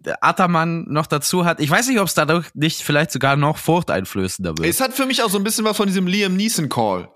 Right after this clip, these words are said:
Speaker 2: weißt du?
Speaker 1: Oh
Speaker 2: Seine
Speaker 1: ja,
Speaker 2: Tochter
Speaker 1: ja, ja.
Speaker 2: ist einfach so,
Speaker 1: I've
Speaker 2: ja,
Speaker 1: got
Speaker 2: du
Speaker 1: a
Speaker 2: hast gerade
Speaker 1: particular set
Speaker 2: gewonnen.
Speaker 1: of skills.
Speaker 2: Ja,
Speaker 1: Ja.
Speaker 2: es ist einfach so, du hast Stress, ich verstehe, warum du aufgebracht bist, aber wir wissen beide, es ist unausweichlich, so, wir werden die Euroleague gewinnen. So, das öffentlich
Speaker 1: Mhm.
Speaker 2: zu sagen,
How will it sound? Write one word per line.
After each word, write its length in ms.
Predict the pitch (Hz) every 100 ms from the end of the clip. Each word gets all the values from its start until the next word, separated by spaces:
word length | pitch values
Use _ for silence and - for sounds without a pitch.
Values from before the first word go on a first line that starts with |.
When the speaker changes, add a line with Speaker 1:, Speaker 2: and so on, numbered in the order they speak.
| _
Speaker 2:
weißt 180 | - 131
du? 80 | 220
Speaker 1:
Oh 180 | 196 190
Speaker 2:
Seine 120 | 180
Speaker 1:
ja, 320 | 170 165 160 127
Speaker 2:
Tochter 140 | 135
Speaker 1:
ja, 100 | 165
ja. 160 | 160 147
Speaker 2:
ist 80 |
einfach 260 | 135 220 226
so, 320 | 180 185 170 - - - _ _ _ _ -
Speaker 1:
I've 60 | 160
Speaker 2:
ja, 60 | 165
Speaker 1:
got 20 |
Speaker 2:
du 40 | 196
Speaker 1:
a 20 |
Speaker 2:
hast 160 | 247 -
gerade 220 | 214 220
Speaker 1:
particular 160 | 185
set 120 | 190 220
Speaker 2:
gewonnen. 80 | -
Speaker 1:
of 80 | -
skills. 680 | - 151 123 107 98 - - 139
Speaker 2:
Ja, 220 | 180 143
Speaker 1:
Ja. 80 | 127
Speaker 2:
es 80 | 143
ist 60 |
einfach 200 | 180 175
so, 460 | 151 160 147 - _
du 400 | 127 - 123 175
hast 160 | 180 -
Stress, 340 | 170 180 -
ich 100 | 127
verstehe, 400 | - 135 165 175
warum 220 | 156 160 151
du 80 |
aufgebracht 480 | 131 151 151 131 127
bist, 360 | 135 139 - - _
aber 240 | 117 110 110
wir 80 |
wissen 300 | 117 127 139
beide, 360 | 123 135 151 160
es 180 | 123 123
ist 100 | 123
unausweichlich, 880 | 160 135 117 120 123 - 113 110 - _
so, 280 | 107 113 104
wir 140 | 104
werden 180 | 110 110
die 100 | 107
Euroleague 240 | 107 98 92 90
gewinnen. 240 | 78 -
So, 140 | - 104
das 300 | 135 151 -
öffentlich 360 | 180 113 151
Speaker 1:
Mhm. 40 | 117
Speaker 2:
zu 100 | 131
sagen, 440 | 131 135 135 131